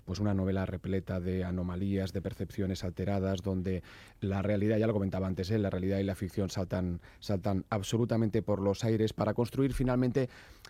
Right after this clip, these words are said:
lo que él llama una novela falsa, que surge de la realidad, pero que para mí es tan verdadera como lo pueda ser una de ficción. En cualquier caso, hay momentos,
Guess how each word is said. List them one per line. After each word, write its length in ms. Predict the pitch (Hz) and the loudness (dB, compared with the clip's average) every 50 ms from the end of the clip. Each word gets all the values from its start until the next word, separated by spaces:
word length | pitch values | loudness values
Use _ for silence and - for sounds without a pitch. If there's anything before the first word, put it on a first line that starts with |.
| - - | -6 -2
lo 180 | - 117 117 | 0 0 2
que 100 | - 131 | 2 2
él 60 | 131 | 4
llama 200 | 123 131 131 135 | 4 4 4 4
una 160 | 135 131 123 120 | 4 4 4 4
novela 280 | 117 120 127 123 117 | 4 4 4 4 4
falsa, 460 | - - - 147 147 - - 143 143 | 2 2 2 2 2 2 0 -2 0
que 100 | - 127 | 0 0
surge 340 | 117 - 160 175 - - 147 | 2 4 4 4 4 4 4
de 100 | 135 139 | 4 6
la 100 | 139 135 | 6 6
realidad, 500 | 123 131 127 123 131 131 139 139 139 139 - - - - - | 4 4 4 4 4 6 6 4 4 2 -4 -12 -16 0 2
pero 160 | 131 120 110 | 2 4 4
que 80 | 117 | 2
para 180 | 95 113 117 113 | 2 2 2 4
mí 80 | 117 123 | 4 2
es 100 | 123 - | 2 2
tan 200 | - 127 120 120 | 2 2 2 2
verdadera 440 | 113 117 117 113 110 113 110 113 110 | 2 2 4 4 4 4 2 2 0
como 160 | 117 107 107 | 2 2 2
lo 80 | 101 98 | 2 2
pueda 200 | 107 107 107 104 | 2 0 0 0
ser 160 | - 110 104 | 0 0 0
una 160 | 104 110 107 | 2 2 2
de 120 | 104 104 95 | 0 0 0
ficción. 480 | - 101 90 - - 110 101 95 85 - - - | -2 -4 -4 -2 0 0 0 0 -2 -6 -6 -6
En 100 | 117 107 | -4 -2
cualquier 320 | - 107 101 95 113 104 104 | -2 -2 -2 0 -2 0 2
caso, 340 | 120 113 - - 135 143 - - - - - _ - - - - - - - - | 0 0 2 2 0 0 -2 -8 -18 -20 -20 _ -20 -20 -20 -20 -20 -20 -10 -2
hay 120 | 123 120 | 0 2
momentos, 540 | 127 127 107 110 117 107 - 151 147 - - | 2 4 4 2 2 2 2 -2 -2 -2 -8